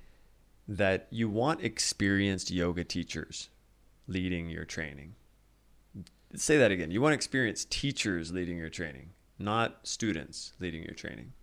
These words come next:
Because y-, there's a difference between knowing a lot about yoga and actually facilitating yoga classes.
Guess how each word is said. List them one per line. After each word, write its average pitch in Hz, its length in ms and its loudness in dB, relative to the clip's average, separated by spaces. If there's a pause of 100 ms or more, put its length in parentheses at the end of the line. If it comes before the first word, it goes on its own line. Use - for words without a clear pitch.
(800)
Because 101 180 0
y-, 98 200 -2
there's 92 260 0
a 104 40 2
difference 143 360 6
between 90 460 -4
knowing 107 380 4
a 98 60 2
lot 90 200 2
about 85 260 -2
yoga 85 440 -4 (120)
and 90 140 -8
actually 87 260 -6
facilitating 90 840 0
yoga 82 280 -6
classes. - 640 -10